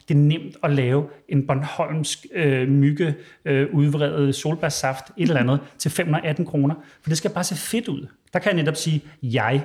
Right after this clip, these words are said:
Speaker 1: synes, det er, det er fedt. Fordi det er premium, og det ser super eksklusivt ud og sådan noget. Men at lave en, en saft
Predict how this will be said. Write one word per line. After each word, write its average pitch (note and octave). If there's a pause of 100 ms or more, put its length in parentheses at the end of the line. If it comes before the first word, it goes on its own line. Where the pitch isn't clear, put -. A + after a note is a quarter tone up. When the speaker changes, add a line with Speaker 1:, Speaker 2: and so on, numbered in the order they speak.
Speaker 1:
synes, A#2
det A#2+
er, G#2+
det -
er C3
fedt. - (380)
Fordi A2
det D3
er - (120)
premium, A2+
og -
det C#3
ser C#3+
super C#3+
eksklusivt C#3+
ud D#3
og D3+
sådan D3
noget. C#3 (300)
Men C#3
at C3
lave D3+
en, C3+ (220)
en B2+
saft C3